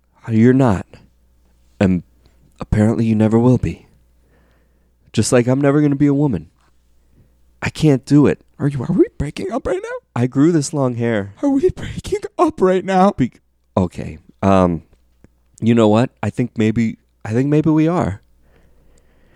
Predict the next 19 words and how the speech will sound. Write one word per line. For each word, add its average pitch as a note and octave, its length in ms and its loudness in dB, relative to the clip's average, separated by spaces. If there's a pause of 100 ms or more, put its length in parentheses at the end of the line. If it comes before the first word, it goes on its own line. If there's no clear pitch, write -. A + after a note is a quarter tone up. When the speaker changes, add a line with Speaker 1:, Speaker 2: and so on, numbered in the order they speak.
(440)
Speaker 1:
I D#3 60 2
mean, F3 240 6
look, C3+ 280 2 (520)
<sighs> - 1160 -12
Sheila, A2+ 500 4 (640)
just E3+ 220 0
be G3+ 100 -2
glad A#2+ 400 0
that G#2 220 0 (480)
we're B2+ 80 -2
breaking C#3+ 440 0
up B2 260 -6 (220)
before F#3+ 280 -2
we've F3+ 180 2
ever E3 200 0
even D#3 220 -2
really D3 260 2
had B2 280 0
sex. - 580 -8